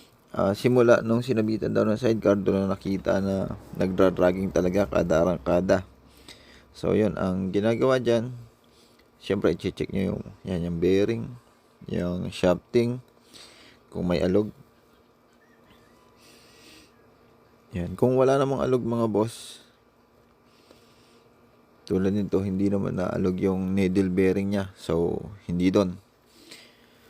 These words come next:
Kasi bago pa nga, hindi, hindi pa naman masisira yung needle bearing niya sa kaya shaft transmission input.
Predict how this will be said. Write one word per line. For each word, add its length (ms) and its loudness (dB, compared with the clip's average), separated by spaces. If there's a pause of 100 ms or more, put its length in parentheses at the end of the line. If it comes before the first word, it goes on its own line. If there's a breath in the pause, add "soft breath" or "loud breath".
(560 loud breath)
Kasi 240 0
bago 320 2
pa 240 -2
nga, 80 -8
hindi, 240 2
hindi 320 0
pa 160 -2
naman 240 0
masisira 720 0
yung 160 0
needle 320 0
bearing 400 -2
niya 80 -6
sa 160 -14
kaya 240 -2
shaft 240 -6
transmission 560 -2
input. 400 0